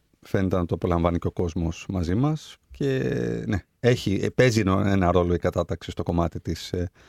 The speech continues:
της αναπτέρωσης του ηθικού μας και της ηθικής αναγνώρισης σε αυτό που κάνουμε. Αλλά και Τέταρτη και Πέμπτη και Έκτη να ήμασταν, εγώ πιστεύω ότι θα συνεχίζαμε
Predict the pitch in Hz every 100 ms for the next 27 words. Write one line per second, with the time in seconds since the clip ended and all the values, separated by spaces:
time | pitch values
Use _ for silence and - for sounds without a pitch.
0 | _ - 95 92 85 - 85 82 - 90
1 | 85 - 90 82 85 - 87 90 92 -
2 | 98 92 82 85 87 85 - - 87 -
3 | 104 165 170 190 - 120 107 107 - 95
4 | 113 98 - 107 - 104 92 98 95 95
5 | 87 104 107 117 92 95 - 95 92 -
6 | - 90 90 87 90